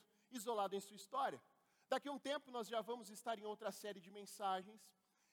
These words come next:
E se você não se relacionar com Deus imediatamente, se você não começar a falar com Ele todos os dias,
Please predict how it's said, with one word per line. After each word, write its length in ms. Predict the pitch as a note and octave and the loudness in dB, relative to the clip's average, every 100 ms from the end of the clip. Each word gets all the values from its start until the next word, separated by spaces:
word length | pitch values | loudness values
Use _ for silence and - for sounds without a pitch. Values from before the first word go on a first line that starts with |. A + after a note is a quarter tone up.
| - | -4
E 60 | |
se 100 | B3 | -2
você 300 | D4 C#4+ D#4 | 0 0 0
não 280 | D4 B3+ E4+ | 2 2 2
se 160 | - C#4+ | 0 0
relacionar 760 | C#4+ C#4 B3 C4 B3 A#3 A#3+ | 0 2 2 0 -2 -4 -4
com 160 | A#3 A#3 | -6 -8
Deus 300 | F#3+ B3 F#3 | -4 -4 -6
imediatamente, 720 | A#3 A#3 A#3 A3 A#3+ A3 G#3+ | -6 -4 -2 -4 -2 -4 -4
se 60 | - | -8
você 220 | A3 A3+ | -6 -6
não 140 | B3 | -6
começar 640 | B3 C4 B3+ A#3 - A3 A3 | -8 -4 -2 -4 0 2 2
a 40 | |
falar 260 | G#3+ A#3 G#3+ | 2 -2 -2
com 120 | A3 | 0
Ele 140 | A3 | -4
todos 240 | G#3+ A#3 G3 | -4 -16 -16
os 100 | F#3+ | -18
dias, 400 | F3 G#3 G3 | -8 -6 -4